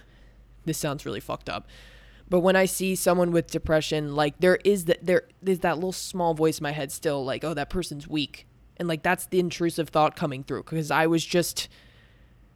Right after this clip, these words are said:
it was, like, compliant to it as a kid. Like, I didn't know any better. Like, it was just the way that,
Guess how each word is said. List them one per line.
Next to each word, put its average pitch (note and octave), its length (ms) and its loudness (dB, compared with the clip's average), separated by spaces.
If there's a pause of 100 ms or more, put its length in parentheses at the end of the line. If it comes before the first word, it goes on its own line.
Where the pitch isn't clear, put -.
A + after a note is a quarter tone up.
(1080)
it F3+ 120 0
was, F#3 280 0
like, F#3 240 0
compliant G#3 600 0
to E3+ 120 0
it D3 80 2
as D3 140 -2
a C#3 40 -6
kid. C#3+ 300 -6
Like, D3 140 0
I E3 100 4
didn't G3+ 200 2
know F#3 200 6
any F#3+ 140 0
better. E3 400 2
Like, E3 440 0
it - 120 -2
was F#3+ 180 0
just - 240 -6
the F3 100 2
way E3 300 4
that, E3+ 260 0